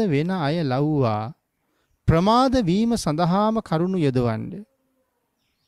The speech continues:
ඒ අය ලව්වා අකුසලයටම සංසාරේ දික්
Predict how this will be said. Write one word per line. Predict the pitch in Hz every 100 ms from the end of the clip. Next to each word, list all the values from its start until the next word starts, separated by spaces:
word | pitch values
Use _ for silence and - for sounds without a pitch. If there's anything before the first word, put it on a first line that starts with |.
| _ _ _ _ -
ඒ | 185 233
අය | 247 226
ලව්වා | 151 185 208 143 120 214 _ _ _ _ _ _ _ _ _ _ _ _
අකුසලයටම | 160 151 247 - 247 262 254 214
සංසාරේ | 196 190 214 208 240 233 214
දික් | 135 160